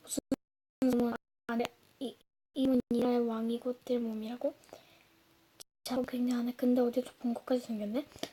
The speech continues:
작업관, 작업건은 에요? 그나저나 도와줬는데 부탁 하나만 들어줘. 이 몸이 바쁘니까 다른 사람한테 물어봐. 저기요, 달리자. 흑, 놓쳤다.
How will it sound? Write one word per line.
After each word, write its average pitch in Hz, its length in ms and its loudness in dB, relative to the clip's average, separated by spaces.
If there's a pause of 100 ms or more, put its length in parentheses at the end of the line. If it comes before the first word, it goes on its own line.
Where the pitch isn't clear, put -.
(220)
작업관, 285 720 2 (140)
작업건은 262 840 2 (1400)
에요? 262 380 6 (1000)
그나저나 277 480 6
도와줬는데 269 600 4
부탁 294 300 0
하나만 320 240 4
들어줘. 240 300 0
이 269 180 2
몸이 262 200 6
바쁘니까 254 420 0
다른 254 340 0
사람한테 247 340 2
물어봐. - 160 -12 (200)
저기요, 294 360 0
달리자. 254 300 4 (2250)
흑, 330 200 2 (180)
놓쳤다. 269 480 -4